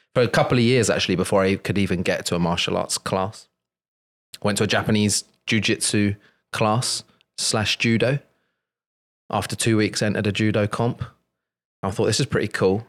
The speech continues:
And then out of that, realized the teacher wasn't too good. It was just, like, a community center kind of, like, kids club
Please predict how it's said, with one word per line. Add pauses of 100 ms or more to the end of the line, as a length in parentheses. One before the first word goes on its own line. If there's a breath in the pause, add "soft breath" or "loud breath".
(160)
And
then
out
of
that,
realized
the
teacher
wasn't
too
good.
It
was
just,
like,
a
community
center
kind
of,
like,
kids
club